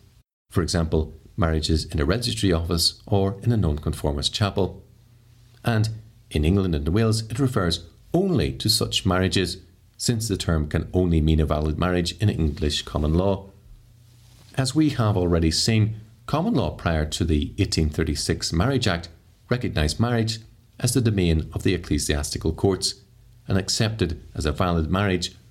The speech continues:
what the ecclesiastical courts accepted as a valid marriage. The English law of marriage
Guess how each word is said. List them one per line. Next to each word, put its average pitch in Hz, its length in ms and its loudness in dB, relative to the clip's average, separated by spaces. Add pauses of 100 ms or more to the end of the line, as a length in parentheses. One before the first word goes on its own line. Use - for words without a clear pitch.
(160)
what 110 160 0
the 113 100 2
ecclesiastical 107 800 0
courts - 380 -2 (220)
accepted - 680 -4
as 85 120 -2
a 92 60 2
valid 80 340 0
marriage. 85 440 0 (1300)
The 110 200 2
English 175 440 0
law 85 160 4
of 69 100 -2
marriage 90 380 0